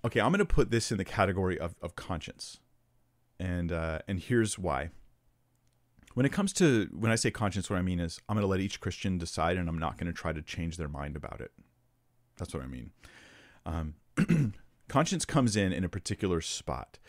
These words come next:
When a, when a, when an issue is really, in, in all reality, it's not a sin issue in and of itself. Anything could become sin, but it's not a sin issue in and of itself.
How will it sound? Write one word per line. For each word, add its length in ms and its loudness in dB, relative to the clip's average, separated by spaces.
When 180 2
a, 60 2
when 200 0
a, 80 2
when 140 0
an 100 2
issue 280 0
is 140 0
really, 320 0
in, 380 -2
in 100 -2
all 160 4
reality, 520 -2
it's 180 -6
not 340 0
a 60 -4
sin 320 -2
issue 420 -4
in 120 -2
and 120 0
of 80 0
itself. 640 -4
Anything 260 2
could 160 -4
become 320 0
sin, 260 -2
but 120 0
it's 140 -8
not 140 4
a 60 0
sin 220 0
issue 400 -2
in 120 -2
and 120 0
of 80 0
itself. 480 -2